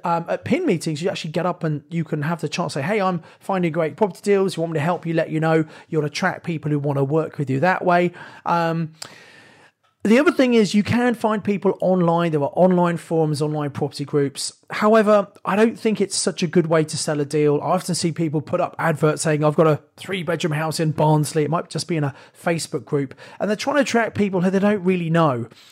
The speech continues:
Um, and that's maybe because they haven't gone to property training events. They haven't gone to networking events. They don't have people to sell deals to, and they're just hoping someone's interested.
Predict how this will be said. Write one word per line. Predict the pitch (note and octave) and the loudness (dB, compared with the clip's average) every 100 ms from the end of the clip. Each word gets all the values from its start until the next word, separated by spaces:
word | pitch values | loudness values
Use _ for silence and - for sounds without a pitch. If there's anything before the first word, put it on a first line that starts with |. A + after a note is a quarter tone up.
| - | -6
Um, | E3+ D#3+ D3+ | 0 0 0
and | - | -2
that's | F3+ E3+ | -2 -2
maybe | F3+ | -6
because | D#3+ | -4
they | F3 | -4
haven't | D#3+ - G#3 A#3 | -4 -2 -2 -2
gone | F3+ F3+ D#3 | 4 4 4
to | D#3 | 0
property | D#3+ D3 D3 | 0 0 -4
training | - D#3 D3 | -2 0 0
events. | C#3+ D3+ C#3+ | 0 -2 -4
They | C3+ | -4
haven't | E3 A3 | -2 0
gone | F3+ D#3+ | 0 0
to | D3 | 0
networking | C#3+ - C#3+ C3+ C#3+ | -2 -2 -4 -4 -4
events. | C#3+ C#3+ - - - - | -2 -4 -6 -14 -14 -4
They | |
don't | E3 G3 | 0 2
have | F3 F#3 | 2 0
people | F#3+ | -2
to | D3 | -4
sell | D#3 - E3+ D#3+ | -4 0 2 2
deals | D3 D3 C#3 | 0 -2 -2
to, | - C4 D#3 D3+ - - | 0 4 4 2 -6 -6
and | E3+ | -2
they're | F3+ | 0
just | F3 D#3 | -2 -4
hoping | - G3+ G#3+ F#3+ D#3+ | 2 4 4 0 -2
someone's | - D#3+ D3 | 0 0 0
interested. | D#3 C#3+ C#3+ - E2 | -2 -2 -6 -6 -8